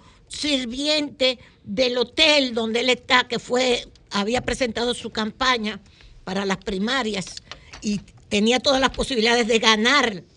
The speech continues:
la nominación presidencial, pues ese muchacho que está al lado de él le toma de la mano y es un camarero o un muchacho de la cocina, es el que le agarra la mano a Robert Kennedy,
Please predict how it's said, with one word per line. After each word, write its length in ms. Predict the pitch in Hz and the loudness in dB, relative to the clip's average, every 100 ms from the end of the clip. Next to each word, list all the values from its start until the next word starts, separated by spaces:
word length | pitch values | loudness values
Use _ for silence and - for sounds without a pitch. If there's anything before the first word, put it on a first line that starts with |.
| - | -12
la 140 | 208 | -6
nominación 540 | 214 208 202 190 240 233 | -4 0 0 -2 -4 -4
presidencial, 920 | 254 - 247 285 - 320 262 240 240 - - _ - - - | -4 -2 -4 -4 -4 -2 0 -2 -6 -18 -20 _ -20 -20 -6
pues 460 | 294 294 285 - - - - - - | 0 2 2 -4 -20 -20 -20 -20 -8
ese 460 | 240 262 285 277 | -6 -2 2 0
muchacho 560 | 233 247 202 302 294 277 | 0 -8 -4 -4 -4 -4
que 100 | 254 | -6
está 240 | - 262 | -4 -2
al 140 | 277 277 | -2 0
lado 260 | 294 294 277 | 0 0 0
de 120 | 269 | 0
él 100 | 247 | 0
le 120 | 220 | -2
toma 400 | - 277 311 302 | 0 0 2 0
de 100 | 285 | 0
la 140 | 277 | 0
mano 320 | 269 240 220 - | 0 -2 -4 -6
y 180 | 254 262 | -4 0
es 320 | 294 294 - - - - - - | 0 -2 -10 -18 -20 -20 -20 -10
un 180 | 320 370 | -8 0
camarero 720 | 381 359 330 349 302 - 123 - - - - | 0 2 2 2 0 -2 -6 -16 -20 -20 -8
o 160 | - 262 | 0 0
un 380 | 302 339 320 302 | 0 -4 -8 -6
muchacho 440 | 285 - 302 285 | -4 -2 -2 0
de 160 | 269 262 | 0 2
la 180 | 247 - | 0 -2
cocina, 640 | - - 320 277 180 - - - _ | -8 -4 -4 -2 -4 -6 -16 -20 _
es 200 | - 240 | -6 -2
el 180 | 277 262 | -2 -2
que 300 | - 240 233 - - - - | -4 -4 -4 -8 -18 -20 -10
le 180 | 226 247 | -2 2
agarra 480 | 240 311 349 349 262 | 2 4 2 2 0
la 140 | 226 | -2
mano 260 | 220 226 208 | -2 -2 -2
a 60 | |
Robert 400 | 160 240 269 254 | -2 0 0 -2
Kennedy, 500 | - 214 185 165 160 | -2 -2 0 -4 -6